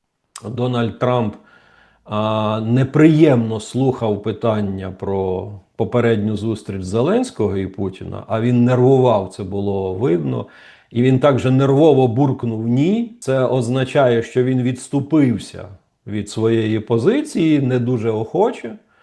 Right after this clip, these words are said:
А він, е, дуже точно, дуже точно сказав, що введення санкцій чи не введення,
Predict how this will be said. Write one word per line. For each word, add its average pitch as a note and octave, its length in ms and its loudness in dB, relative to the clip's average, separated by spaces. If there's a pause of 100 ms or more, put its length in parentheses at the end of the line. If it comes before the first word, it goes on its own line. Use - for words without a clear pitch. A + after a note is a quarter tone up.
(420)
А A#2 400 0
він, B2+ 340 2 (160)
е, A#2 200 0
дуже A#2+ 720 4 (280)
точно, D3 760 4 (220)
дуже A#2 280 0
точно A#2+ 500 0
сказав, G2 580 -4 (100)
що F#2+ 280 -8 (380)
введення C3+ 680 2
санкцій A#2 500 -4
чи A#2 180 -6
не A#2 120 0
введення, G#3+ 760 0